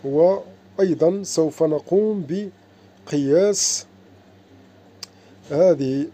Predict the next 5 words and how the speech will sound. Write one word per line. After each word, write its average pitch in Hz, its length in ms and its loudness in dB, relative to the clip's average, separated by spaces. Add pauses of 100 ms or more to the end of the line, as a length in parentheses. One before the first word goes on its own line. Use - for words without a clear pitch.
الكوفات 156 500 -4
الجانبية، 143 880 2
لأن 160 600 0 (520)
الإشارات 185 640 0
تمر 165 520 0